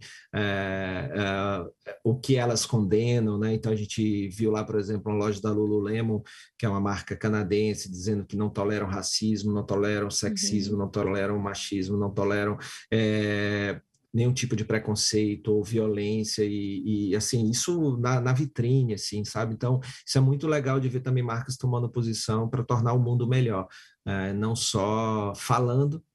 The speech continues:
Speaker 1: mas fazendo.
Speaker 2: Fred, muito bacana todos os exemplos que você trouxe aqui. E dentro de tudo isso que você comentou,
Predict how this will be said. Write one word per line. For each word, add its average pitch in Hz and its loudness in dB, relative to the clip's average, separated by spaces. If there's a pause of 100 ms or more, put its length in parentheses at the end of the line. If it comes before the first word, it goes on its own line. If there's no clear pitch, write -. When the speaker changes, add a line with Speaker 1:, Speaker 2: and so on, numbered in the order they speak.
(120)
Speaker 1:
mas 117 0
fazendo. 101 -4 (480)
Speaker 2:
Fred, 240 2
muito 269 2
bacana 240 2
todos 233 0
os 233 4
exemplos 214 2
que - -6
você 202 0
trouxe 202 0
aqui. 208 -2 (300)
E 247 2
dentro 269 0
de 240 -4
tudo 381 2
isso 359 0
que 294 0
você 254 2
comentou, 214 2